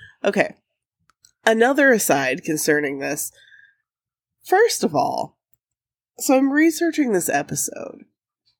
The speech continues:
and I'm like, "Am I crazy, or does Amelia Earhart look a lot like Melanie?"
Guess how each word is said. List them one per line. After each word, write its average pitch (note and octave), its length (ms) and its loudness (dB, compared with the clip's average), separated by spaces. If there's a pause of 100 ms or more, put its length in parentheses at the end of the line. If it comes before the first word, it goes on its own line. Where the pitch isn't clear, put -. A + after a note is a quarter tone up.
(120)
and A3 180 4
I'm A3+ 220 2
like, A3 580 -2 (640)
"Am D#4 140 -2
I A4 160 0
crazy, F#4+ 480 0
or F4+ 140 4
does G#3 200 0
Amelia A#3 500 2
Earhart G#3+ 480 -2
look E3 180 -6
a - 160 -16 (120)
lot B3+ 220 2
like G#3 240 2
Melanie?" D#3 720 -2